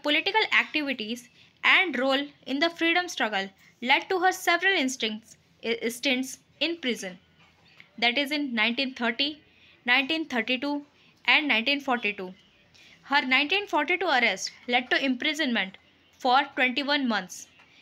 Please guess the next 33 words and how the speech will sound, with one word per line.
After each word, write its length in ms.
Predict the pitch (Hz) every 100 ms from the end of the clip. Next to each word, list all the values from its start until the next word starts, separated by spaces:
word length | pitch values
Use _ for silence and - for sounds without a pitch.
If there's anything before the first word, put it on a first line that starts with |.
| _
and 180 | - 233
also 560 | 233 262 285 311 233 285 _ _ _
it 160 | - 269
should 220 | 311 302
be 80 | 359
noted 460 | 330 247 220 247 262 _
that 160 | 254 220
because 280 | 262 311 330
of 120 | 339
this 180 | 359 359
imprisonment, 720 | 277 262 277 277 277 233 269 - - _
this 220 | 233 302
took 200 | - 339 -
toll 260 | 247 269 285 -
on 140 | 233
her 180 | 240 269
health. 240 | 233 185 - _ _ - _ - _ _ _ _ - - - -
Yet, 340 | 240 294 285 - - -
she 220 | - 269
traveled 420 | 269 262 311 339
to 60 | 359
Europe 400 | 277 247 254 262 - -
and 220 | 247 262
even 340 | 262 294 349 339
to 100 | 320
United 460 | 269 254 254 294
States 420 | - 226 190 - - _ - _
to 80 | 262
disseminate 680 | 233 240 311 320 294 226 240 _ _ _ _ -
to 100 | 240
decimate, 680 | 269 262 262 311 247 185 -
uh, 160 | 208 220
disseminate 540 | 226 247 294 294 330